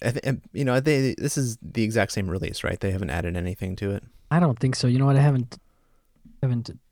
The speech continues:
Speaker 2: made sure that that's the case, but
Speaker 1: I'm
Speaker 2: ninety-nine percent sure.
Speaker 1: Yeah, I'd have to imagine that's gotta be the same disc. I, I can't see them going and changing anything for this.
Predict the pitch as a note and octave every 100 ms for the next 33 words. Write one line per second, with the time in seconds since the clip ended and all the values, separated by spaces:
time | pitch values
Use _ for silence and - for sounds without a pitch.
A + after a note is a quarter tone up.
0 | - A#2 - A#2+ A2 A2+ A#2+ - - G#2+
1 | A2 - F#2 - _ - - D#3 A2+ A2+
2 | G#2+ G#2+ A#2 A2+ G2+ G2+ A2 - A#2+ F#2
3 | F2+ B2 A2+ A#2+ F2+ D2+ G#2 - F2 -
4 | - - - - - - G2+ - G2 -
5 | - - - - F#2 E2 F#2+ G2+ E2+ D#2+
6 | F2 G#2 - - E2 G#2+ C#2+ - F#2+ -
7 | - A#2 -